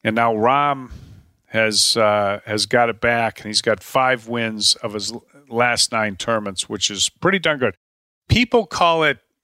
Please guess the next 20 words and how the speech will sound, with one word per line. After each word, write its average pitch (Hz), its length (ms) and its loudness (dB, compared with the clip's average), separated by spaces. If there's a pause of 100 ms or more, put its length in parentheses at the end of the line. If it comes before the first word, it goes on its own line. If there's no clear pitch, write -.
(480)
Tiger-esque. 113 800 -2 (640)
Well, 143 400 0 (840)
yeah, 156 600 -2 (500)
it, 123 200 -4
it, 123 240 -2
it's, - 400 0
uh, 123 340 4 (180)
it's - 160 -8
pretty 185 280 0
good. 170 320 2 (540)
No 117 160 2
doubt 151 220 2
about 156 240 0
it. 160 220 -10
Better 160 260 0
than 131 80 -10
pretty 107 260 -6
good. 92 220 -8
It's - 160 -8
great. 107 360 0